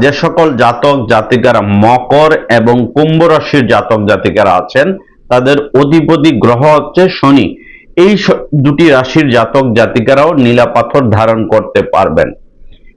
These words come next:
আমি আগেও বলেছি, নীলাটি অত্যন্ত সেনসিটিভ একটি রত্ন। বর্তমানে ভালো মানের একটি নীলা পাথরের দাম কিন্তু অনেক টাকা।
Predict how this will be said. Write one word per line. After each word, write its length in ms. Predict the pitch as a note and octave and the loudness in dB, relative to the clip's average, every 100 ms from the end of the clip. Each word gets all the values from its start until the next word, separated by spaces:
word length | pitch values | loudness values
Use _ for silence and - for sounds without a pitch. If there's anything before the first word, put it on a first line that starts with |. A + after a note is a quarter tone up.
| - | -10
আমি 280 | - C3 A#3+ - - | -2 0 0 -2 -2
আগেও 420 | A#2+ C#3 D3 F#3 | 0 2 2 2
বলেছি, 460 | F#3 D#3+ C#3 - D3+ | 2 2 0 0 2
নীলাটি 560 | A#2 B2 C#3+ C#3+ F3 F3 - | 4 4 2 2 2 2 0
অত্যন্ত 720 | B2 - - D#3+ F3+ F3 F#3 | -2 -4 -4 -2 -2 -2 -2
সেনসিটিভ 680 | - D3 C#3 B2 F3 E3+ F3+ | -2 -2 0 0 -2 0 0
একটি 300 | C#3+ - C3 | 0 0 2
রত্ন। 520 | A2 G2+ - F2 - - _ - _ _ G2+ G#2+ | 2 0 -2 -2 -4 -12 _ -20 _ _ -2 0
বর্তমানে 760 | E3 - G3+ G3 F#3 C#3+ F3+ - _ _ _ _ _ _ _ - G#2 | 0 0 0 0 2 0 -2 -8 _ _ _ _ _ _ _ -2 2
ভালো 300 | C#3+ E3+ F#3+ | 4 4 2
মানের 440 | F3+ F3 F3 - | 2 2 0 -2
একটি 280 | C#3 - D3 | -6 -2 2
নীলা 340 | C#3 C3 C3+ | 4 4 2
পাথরের 540 | C#3+ C#3+ - C#3+ C3 G#2 | 2 -2 0 -2 0 0
দাম 260 | A#2+ B2 | 0 0
কিন্তু 260 | C3 C3 D#3+ | 0 0 0
অনেক 540 | C#3 - C3+ D3+ C#3+ - | 0 0 0 0 -2 -6
টাকা। 360 | G2 E2+ - | -4 -4 -6